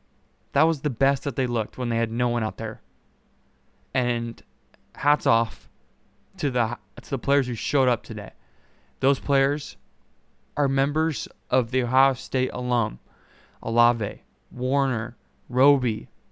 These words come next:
Lattimore. Those guys showed up. They know how to play on Sunday. They know how to play on Saturday. They can play any day of the week. Those guys always show up. That's the thing. We can't just have these guys.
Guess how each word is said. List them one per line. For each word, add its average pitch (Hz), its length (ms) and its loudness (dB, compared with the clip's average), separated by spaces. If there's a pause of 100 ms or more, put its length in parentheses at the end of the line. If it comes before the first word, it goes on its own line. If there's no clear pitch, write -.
Lattimore. 127 680 2 (880)
Those 190 200 4
guys 147 200 4
showed 123 300 0
up. 110 280 0 (360)
They 139 100 4
know 185 180 6
how 143 60 6
to 120 80 2
play 120 200 -2
on 107 120 -2
Sunday. 113 480 -4 (160)
They 156 100 -2
know 165 120 2
how 147 60 4
to 135 80 0
play 139 120 0
on 131 80 0
Saturday. 123 500 -2 (400)
They 151 80 -2
can 151 140 0
play 131 220 2
any 131 120 0
day 117 160 0
of 107 60 -2
the 110 80 -4
week. 110 360 -10
Those 160 200 4
guys 143 260 2 (200)
always 120 300 0
show 113 240 -4
up. - 260 0 (640)
That's 131 240 2
the 120 80 -4
thing. 110 280 -6 (640)
We 135 100 0
can't 156 380 -4
just 139 240 -2
have 127 260 0
these 117 160 -6
guys. 113 520 0